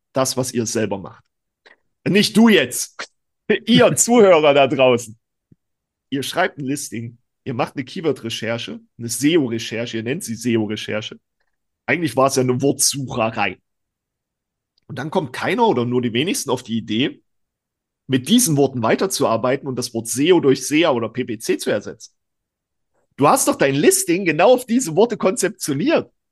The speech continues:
Warum nehmen die wenigsten diese Worte direkt weiter und geben das in die P-P-C-Abteilung und sagen, „Hey, für diese A sind, das war die Recherche, das sind die verbauten Worte,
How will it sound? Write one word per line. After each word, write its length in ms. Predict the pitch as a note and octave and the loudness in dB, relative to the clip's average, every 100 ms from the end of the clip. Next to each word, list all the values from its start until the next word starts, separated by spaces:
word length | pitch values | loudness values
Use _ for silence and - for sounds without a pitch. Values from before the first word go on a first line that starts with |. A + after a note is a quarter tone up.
| _ _ _ - - _ | _ _ _ -20 -20 _
Warum 360 | - A#3 A3+ F#3 | 0 0 0 -2
nehmen 320 | G3 A#3+ E4 | -4 -4 -4
die 160 | G#3+ B2+ | -8 -2
wenigsten 560 | F3 B3+ D4 B3 - | 0 0 -2 -4 -6
diese 360 | G#3 C4 C4+ C3+ | -4 -2 -2 -2
Worte 360 | D#3 A#3+ - G3+ | 0 0 0 -2
direkt 440 | D3 D3 - - | -2 -2 -4 -2
weiter 360 | B2+ G#3+ C#4+ G3+ | 0 0 0 -2
und 100 | D3+ | 0
geben 220 | F3 A3+ | -4 -2
das 140 | G#3 | -4
in 80 | E3+ | -6
die 60 | E3 | -8
P-P-C-Abteilung 880 | G3+ D3+ C#3+ G3 A3 A3 F#3+ G3 E3+ | -6 -6 -4 -2 -2 -2 -2 -2 -6
und 80 | |
sagen, 240 | D3 E3 E3+ | -4 -2 -2
„Hey, 160 | F#3+ | -4
für 160 | C3 B2+ | -4 -10
diese 260 | B2+ B2+ A#2+ | -10 -4 2
A 160 | E3 | 2
sind, 200 | F#3 G3+ | 0 -4
das 180 | B2+ - | -6 -6
war 60 | A2 | -10
die 100 | G#2+ | -10
Recherche, 460 | A#2+ E3+ F#3 F#3 | -8 -4 -4 -4
das 160 | B2 G#2+ | -8 -10
sind 80 | A#2 | -10
die 60 | |
verbauten 440 | A#2 G#2+ A2+ A2+ B2 | -10 -6 -6 -6 -6
Worte, 300 | D#3+ F#3+ | -4 -4